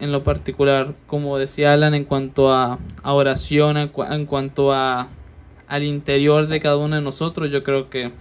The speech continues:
sería una buena exhortación para esta semana para, para todos, bueno, para nosotros y para todos los que nos escuchan, que este tiempo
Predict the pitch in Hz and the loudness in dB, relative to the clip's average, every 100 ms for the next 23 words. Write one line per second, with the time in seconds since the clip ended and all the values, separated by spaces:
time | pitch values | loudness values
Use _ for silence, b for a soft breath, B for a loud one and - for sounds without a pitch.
0 | B B B B B - 147 143 143 143 | B B B B B -4 0 0 2 2
1 | 147 147 147 - 139 135 135 143 160 185 | 2 0 -2 -4 -4 -6 -4 -2 -2 0
2 | 143 139 147 139 131 135 131 135 123 - | 0 0 -2 -6 -6 -6 -6 -6 -8 -10
3 | - - - - - 127 - 135 135 139 | -16 -12 -10 -8 -6 -8 -4 0 2 2
4 | - - - 151 139 135 139 135 - 160 | -2 -18 -16 -10 -8 -4 -2 -2 -2 -2
5 | 165 190 180 131 135 139 139 139 - 135 | -2 -2 -2 -2 -2 0 0 0 -4 -8
6 | 139 135 170 190 165 151 - - - 156 | -8 -6 -2 0 0 -2 -10 -20 -4 0
7 | 147 143 143 139 135 - - - - 143 | 2 2 2 0 -2 -8 -12 -14 -6 -4
8 | - 170 165 151 151 156 156 165 | -2 -4 -2 -4 -4 -2 -2 -2